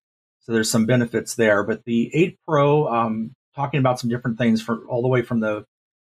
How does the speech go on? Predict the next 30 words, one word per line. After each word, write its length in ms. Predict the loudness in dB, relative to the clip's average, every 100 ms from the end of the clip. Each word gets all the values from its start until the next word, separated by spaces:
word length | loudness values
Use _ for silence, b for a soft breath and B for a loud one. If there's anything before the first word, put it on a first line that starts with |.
| -2
kind 100 | 0
of 80 |
the 80 | 0
look 240 | 0 2 2
of 60 |
the 80 | -2
phone 320 | -2 0 2
to 80 | 4
having, 500 | 2 2 0 -2 -8 _ _ _
uh, 140 | -4 -2
rounded 380 | 2 4 4 2
edges 680 | -2 0 0 0 -2 -8 -12 _ _ _
that 80 | -4
are 60 | 0
a 60 |
little 160 | 2 2
bit 100 | 0
more 380 | 2 4 4 2
prevalent 480 | -8 -4 0 0 0
and 200 | -2 -4
other 200 | -2 -4
things. 360 | -4 -6 -4
There's 200 | -6 -2
also 420 | -2 0 -2 -2 -4
probably 280 | -4 -2 -2
gonna 140 | -2
be 140 | -2 -6
a 40 |
pretty 300 | -6 -6 -4
big 240 | -2 -4